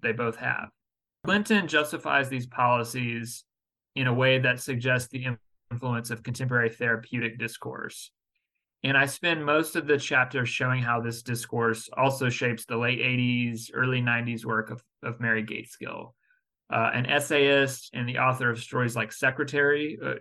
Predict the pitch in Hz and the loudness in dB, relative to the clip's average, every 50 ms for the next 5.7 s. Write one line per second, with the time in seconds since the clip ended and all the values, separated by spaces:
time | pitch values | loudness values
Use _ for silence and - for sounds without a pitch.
0 | 127 131 - 123 120 113 110 110 120 - 131 - - 127 123 123 127 123 - - | -8 -10 -8 -8 -6 -4 -4 -6 -6 -8 -10 -8 -4 -2 0 0 0 0 -2 -2
1 | 123 120 123 127 127 127 123 120 117 110 113 117 113 110 110 107 107 - - - | 0 2 2 2 2 2 2 0 -2 -4 -4 -2 -2 0 0 -2 -4 -6 -16 -18
2 | - _ _ _ _ _ _ - 123 131 131 131 131 127 131 135 131 131 131 123 | -20 _ _ _ _ _ _ -2 0 2 2 4 4 4 4 4 4 4 2 0
3 | 123 - - 131 123 127 127 120 120 120 120 120 - - 120 113 120 123 127 127 | 0 -2 -2 -2 0 2 2 2 2 0 -2 -4 -4 0 2 2 2 0 -4 -14
4 | 127 131 131 127 - - - 135 131 _ _ _ _ _ - 139 147 165 - - | -12 -10 -10 -10 -10 -12 -14 -18 -20 _ _ _ _ _ -2 2 2 2 4 4
5 | 160 151 151 - - 160 - - 240 240 - 160 147 - | 2 2 2 0 -2 -2 2 6 4 4 4 2 -4 -6